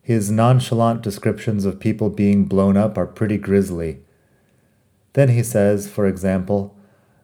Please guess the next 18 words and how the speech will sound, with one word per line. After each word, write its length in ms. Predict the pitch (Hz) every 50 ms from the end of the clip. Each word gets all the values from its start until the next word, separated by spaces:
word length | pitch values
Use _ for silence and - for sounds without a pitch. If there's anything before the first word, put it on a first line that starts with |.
| _ -
that 100 | 110 -
they 120 | - 107
all 200 | - 120 123 120
have 300 | 95 120 123 117 101 -
to 100 | - 98
hurry 340 | - - 139 139 113 92 87
to 120 | - - 101
leave 280 | 101 104 107 104 92
Veracruz 840 | 92 104 101 98 98 98 - - - 117 101 92 85 82 80 73 - - _ _ _ _ _ _ _ _ _ _
before 340 | - 113 - - 123 120 110
the 100 | 107 101
yellow 320 | 98 110 110 104 110 104
fever 460 | 95 - - 117 110 98 101 98 101
outbreak 720 | 107 107 104 101 - - 98 92 85 85 85 - - - - - - _
that 100 | 98 87
happens 480 | 90 107 104 104 - 95 90 87 80 -
every 320 | - 120 95 90 92 90 92
year 460 | 98 104 101 90 85 82 80 -